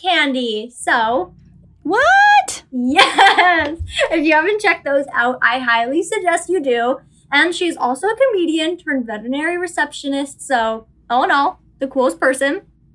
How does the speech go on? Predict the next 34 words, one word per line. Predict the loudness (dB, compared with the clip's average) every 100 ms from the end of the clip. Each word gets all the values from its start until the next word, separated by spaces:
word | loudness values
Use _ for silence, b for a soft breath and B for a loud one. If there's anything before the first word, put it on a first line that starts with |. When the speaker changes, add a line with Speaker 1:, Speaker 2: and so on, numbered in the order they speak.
| _ _ _ _ _ -10
Speaker 2:
You're | -8
too | -6 -4 -4
sweet. | -4 -6 -4 -4 -4 -4
I | -2
love | 2 0 0
you. | -4 -2
I | -4
think | -4 -8
you're | -4 -2
the | -4
coolest | -4 -4 -6 -8
person. | -8 -8 -12 -12 -12 -8 0
Speaker 1:
Oh, | 2 4 4 4 2
thank | 0 0 -2
you. | 0 0 2 -2 -4 -6 _ -8
Okay, | -4
we'll | -4
both | -4 -6
be | -2 -4 -2
cool | -8
together. | -8 -10 -12 -10 -10
How | -12
about | -12
that? | -10 -10 _ _ 0
Speaker 2:
Oh | 2
my | 4
gosh. | 6 4 4 2
Okay, | 4 4 2
let's | -2 0
do | 0
it. | 0 _ B B B
Speaker 1:
I | -8
love | -8 -8
it. | -12